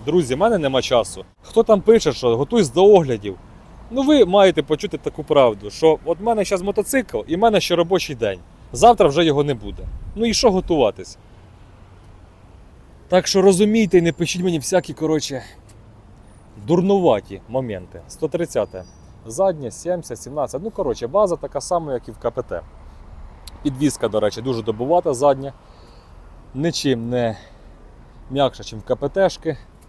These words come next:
А чого вона має бути м'якша, якщо там такий самий амортизатор? Коротше, дубовий.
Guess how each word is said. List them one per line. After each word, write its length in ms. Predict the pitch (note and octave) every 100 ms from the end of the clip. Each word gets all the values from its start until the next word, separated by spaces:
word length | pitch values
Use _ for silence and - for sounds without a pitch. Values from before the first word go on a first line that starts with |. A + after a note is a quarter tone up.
| - - - - - - - - - - - - -
А 120 | -
чого 240 | - C3
вона 200 | C#3+ C#3
має 220 | C#3+ D3 C#3+
бути 200 | C#3+ C3
м'якша, 360 | C3+ G#2+ -
якщо 200 | A2+ -
там 160 | C#3 B2
такий 220 | C#3+ C3
самий 320 | - C3+ A#2
амортизатор? 640 | A2+ A2+ - A#2 G2+ D#2 - - - - - - - - -
Коротше, 380 | - A2 G2+ G2+
дубовий. 640 | A2+ D3 G#2 F#2 F#2 -